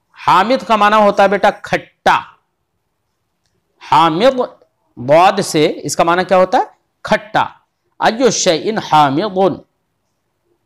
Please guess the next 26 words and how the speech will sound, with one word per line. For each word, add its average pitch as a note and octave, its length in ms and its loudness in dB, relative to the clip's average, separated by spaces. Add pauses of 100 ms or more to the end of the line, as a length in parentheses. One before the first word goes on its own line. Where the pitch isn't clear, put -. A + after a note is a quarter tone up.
कौन G3 280 2
सी F#3 180 -6
चीज़ F#3 380 -6 (120)
खट्टी F#3 500 -4
है? C#3 300 -6 (380)
आप D3 200 0
इससे D#3+ 200 0
पहले D3+ 240 2
पढ़ D#3+ 200 0
चुके D#3+ 260 -2
होंगे, D#3 460 2 (1120)
अल्लेमूनु D#3+ 1080 0 (200)
हामिदुन, D#3 920 0
ये A#2+ 160 -6
जवाब C3 320 0
हो D#3+ 100 -4
जाएगा, C3 400 -2 (280)
अल्लेमूनु C#3 680 0 (120)
हामिदुन। C#3 680 -2
लेमून D#3 420 2
का A#3 120 2
माना A#3 220 -2
क्या A#3+ 140 2
होता A#3+ 160 0
है? D4+ 60 0
नींबू, D#3+ 480 0